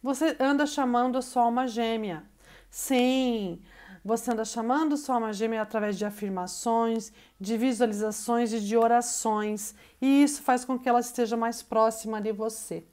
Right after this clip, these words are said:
tá bom? Então, está dando certo aí pra quem quer a sua alma gêmea e anda chamando, né? Gente, é isso, cancerianos.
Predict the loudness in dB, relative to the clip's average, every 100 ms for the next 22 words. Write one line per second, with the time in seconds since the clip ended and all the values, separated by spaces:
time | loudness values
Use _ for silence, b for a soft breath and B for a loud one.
0 | _ -20 -2 2 2 0 -6 B B B
1 | -16 -10 -8 -6 -4 -2 -4 -6 -2 0
2 | 0 -4 -8 -8 -12 -12 -8 -8 -8 -8
3 | -8 -6 -8 -8 -8 -8 -8 -10 -8 -8
4 | -6 -6 -6 -6 -6 -6 -8 b b b
5 | b b b b b _ 0 2 2 2
6 | 2 4 2 -2 -4 -4 -2 0 2 0
7 | -2 -8